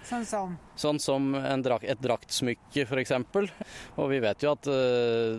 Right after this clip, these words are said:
Speaker 2: det ikke vil holde seg like godt, eh, som en kobberlegeringsdraktsmykke i dag, men nyhetsverdien var så stor at man, eh, man ga de faktisk forrang, eh, da i de første årene før Kristus.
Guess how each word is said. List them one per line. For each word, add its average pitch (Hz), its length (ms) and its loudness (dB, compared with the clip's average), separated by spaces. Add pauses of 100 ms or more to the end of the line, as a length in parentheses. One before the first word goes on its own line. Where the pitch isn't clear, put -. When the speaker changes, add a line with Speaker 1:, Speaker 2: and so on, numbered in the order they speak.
(160)
Speaker 2:
det 113 160 2
ikke 110 160 -4
vil 113 80 -2
holde 98 260 0
seg 123 200 0
like 110 260 -2
godt, 110 280 -2
eh, 135 180 2
som 113 200 -2
en 123 140 0
kobberlegeringsdraktsmykke 113 1300 -2
i 131 40 2
dag, 131 200 2
men 151 220 0
nyhetsverdien 123 760 0
var 120 140 2
så 131 160 -2
stor 156 360 -2
at 139 120 -2
man, 135 260 0
eh, 131 280 0
man 131 360 0
ga 117 180 2
de 117 260 -2
faktisk 120 360 -4
forrang, 117 600 0
eh, 127 240 -2
da 117 240 0
i 117 180 0
de 113 140 -2
første 113 320 -4
årene 107 260 -2
før 107 240 -2
Kristus. - 480 -6